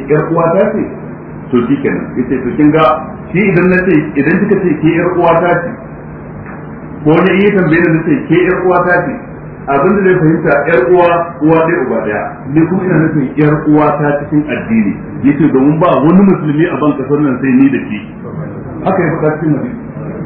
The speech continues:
Ta ga nuna ba wanda ya yi wani. Wani hadisi da na cikin Bukhari. Yace, "Domin babu wani mai bautar Allah a ban kasar nan sai ni da ke." Da haka idan na ce yar uwa ta ina nufin a addinance,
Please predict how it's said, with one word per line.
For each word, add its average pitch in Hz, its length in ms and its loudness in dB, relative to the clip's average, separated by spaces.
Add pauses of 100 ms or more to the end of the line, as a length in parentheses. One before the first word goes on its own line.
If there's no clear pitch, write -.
(440)
Ta 151 140 0
ga 170 180 4
nuna 190 200 4
ba 180 100 2
wanda 160 180 4
ya 143 100 2
yi 147 100 0
wani. 143 300 0 (440)
Wani 214 220 2
hadisi 208 320 2
da 151 100 2
na 151 120 0
cikin 160 180 -8
Bukhari. 104 340 -8 (320)
Yace, 180 280 0
"Domin 160 320 2
babu 196 400 4
wani 180 240 0
mai 175 200 0
bautar 127 480 0
Allah 180 280 2
a - 120 -4
ban 160 220 -4
kasar 156 260 -6
nan 156 260 -4
sai 135 180 0
ni 143 200 4
da 147 120 0
ke." - 120 -10 (640)
Da - 140 -2
haka 165 160 2
idan 165 180 0
na 180 80 0
ce 190 120 0
yar 160 200 0
uwa 170 160 2
ta 170 120 2
ina 175 180 0
nufin 160 240 0
a 123 80 -8
addinance, 123 520 -4